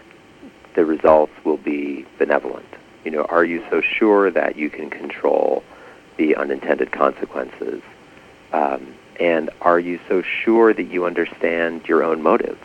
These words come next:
Are you sure that you understand, um, what kinds of suffering it is that you're trying to avoid? Um, I think that's probably all I could do. Um,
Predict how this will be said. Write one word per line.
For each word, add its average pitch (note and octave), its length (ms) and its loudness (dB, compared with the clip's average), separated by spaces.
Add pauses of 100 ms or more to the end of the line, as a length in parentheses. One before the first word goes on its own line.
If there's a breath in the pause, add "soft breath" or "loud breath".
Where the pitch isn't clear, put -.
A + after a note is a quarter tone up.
(500)
Are E2 80 0
you D#2 160 -4
sure E2 320 0
that D2 100 -8
you D#2 180 -6
understand, D2+ 840 -6 (580 loud breath)
um, C#2+ 220 -4 (140)
what D#2 200 4
kinds - 340 -4
of D2 180 -4
suffering D2 400 0
it C#2 100 -6
is C2 220 -4
that - 100 -4
you're C#2+ 240 4
trying C2+ 300 -4
to - 180 -10
avoid? - 420 -6 (1300)
Um, C2 400 -2 (1080)
I - 80 -4
think - 160 -4 (320)
that's F#2+ 180 0 (440)
probably G#2 680 -4 (220)
all G2 260 2
I G2 80 0
could - 260 -12
do. G#2 320 -2 (1040 loud breath)
Um, C#2+ 400 -2